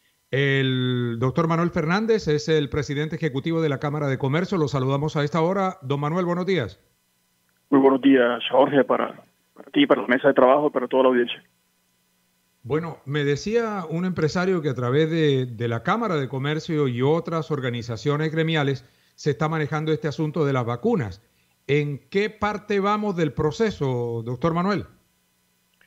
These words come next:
Speaker 2: Jorge, el gobierno nacional ha creado unas mesas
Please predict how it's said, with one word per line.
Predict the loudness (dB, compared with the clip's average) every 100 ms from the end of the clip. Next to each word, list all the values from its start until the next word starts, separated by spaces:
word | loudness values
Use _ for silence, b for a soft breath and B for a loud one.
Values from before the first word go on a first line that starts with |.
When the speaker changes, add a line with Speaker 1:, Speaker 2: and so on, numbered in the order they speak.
| _ _
Speaker 2:
Jorge, | 2 6 6 4 0
el | 0 2 4 2 -4 4
gobierno | 6 6 4
nacional | 0 4 6 6 2 -4 _ -10
ha | -2
creado | 2 4 4
unas | 2 0
mesas | 0 0 -2